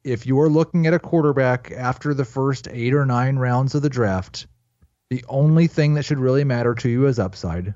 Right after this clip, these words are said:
because each week there are going to be three or four streaming options on your waiver wire.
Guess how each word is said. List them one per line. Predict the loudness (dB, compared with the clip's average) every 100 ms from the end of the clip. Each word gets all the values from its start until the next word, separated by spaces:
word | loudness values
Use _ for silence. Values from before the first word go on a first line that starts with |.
| -8
because | -4 0 0 -2
each | -4 -4 -2
week | 0 0 -2 -12 -12 -2
there | 2
are | 2
going | 2 0
to | 0
be | -2
three | -4 -2 2
or | 2
four | 0 0 -2
streaming | -2 -4 0 2
options | 0 -2 -4 -4 -4 -10 -20 _ _ _ _ -6
on | 0 0 2
your | 0
waiver | 0 0 -2
wire. | -2 -4 -6